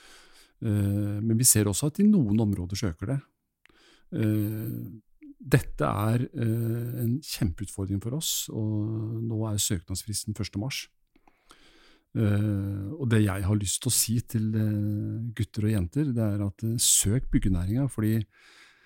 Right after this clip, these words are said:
nå er jeg, nå blir jeg treogseksti. Eh, jeg synes jeg har vært med på en fantastisk spennende reise, eh, både med det som har skjedd i Nordsjøen,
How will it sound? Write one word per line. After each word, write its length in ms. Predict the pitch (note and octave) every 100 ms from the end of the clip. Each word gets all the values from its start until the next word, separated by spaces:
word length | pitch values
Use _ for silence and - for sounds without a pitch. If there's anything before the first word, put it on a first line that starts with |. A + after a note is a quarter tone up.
| _ - -
nå 180 | A2 B2 C3+
er 80 |
jeg, 220 | A2 A2+ B2+
nå 120 | A#2+
blir 120 | A2
jeg 80 | A2+
treogseksti. 500 | G#2 F#2+ F#2 - C#3 - _ - - - -
Eh, 680 | G#2 G2+ G2+ G2+ C2+ C2+ C3
jeg 120 | G#2+
synes 180 | G#2+ G#2
jeg 100 | G#2+
har 80 |
vært 120 | G2+ -
med 120 | F#2
på 100 | G#2+
en 140 | G#2 G2+
fantastisk 680 | G#2+ - - - - G#2
spennende 300 | - F#2+ G2
reise, 340 | G2 F2+ - B2+
eh, 440 | G#2+ A2+ G#2+ G#2+
både 320 | G#2+ G#2 F#2 G2+
med 100 | G2+
det 140 | G2
som 120 | -
har 40 | G2+
skjedd 200 | G2+ G#2+
i 40 |
Nordsjøen, 480 | G#2 G#2 - A2+